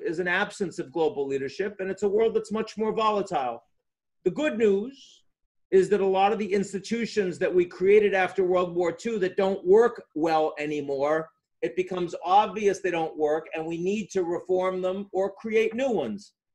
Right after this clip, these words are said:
I mean, if you had to create nato today, you wouldn't create nato. You wouldn't create a transatlantic security alliance focused geographically on the Russians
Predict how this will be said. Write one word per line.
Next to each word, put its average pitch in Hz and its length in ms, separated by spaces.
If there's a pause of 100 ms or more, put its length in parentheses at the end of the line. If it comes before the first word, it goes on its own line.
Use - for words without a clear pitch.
I 180 60
mean, 240 80
if 233 140
you 349 120
had 311 240
to 233 80
create 233 380
nato 220 360
today, 151 440 (380)
you 381 200
wouldn't 440 260
create 151 360
nato. 120 480 (800)
You 220 300
wouldn't 320 340
create 214 440
a 170 60
transatlantic 180 1400
security 151 760 (100)
alliance 143 800 (380)
focused 196 540 (100)
geographically 160 1200
on 151 220
the 143 100
Russians 139 560